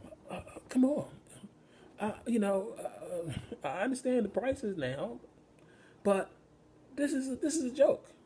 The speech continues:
So I just wanted to let you guys know I have been going to K F C. It's, it's, it's not a, a local thing.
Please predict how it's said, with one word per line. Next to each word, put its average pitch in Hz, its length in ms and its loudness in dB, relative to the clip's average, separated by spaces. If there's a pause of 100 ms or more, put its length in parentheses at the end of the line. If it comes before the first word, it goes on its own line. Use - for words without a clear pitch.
(840)
So 202 160 2
I 254 80 4
just 294 120 2
wanted 233 300 4
to 165 80 -6
let 190 300 -4
you 208 80 -2
guys 165 340 -6
know 156 400 2 (960)
I 135 140 -2
have 160 180 4
been 143 380 0 (240)
going 127 360 0
to 127 100 -6
K 131 240 -2
F 123 100 -2
C. 123 400 -4
It's, 123 220 -8
it's, 127 280 -4 (140)
it's 123 260 -2
not 117 380 -6
a, 139 160 2 (320)
a - 60 -2
local 139 400 0
thing. 127 400 -2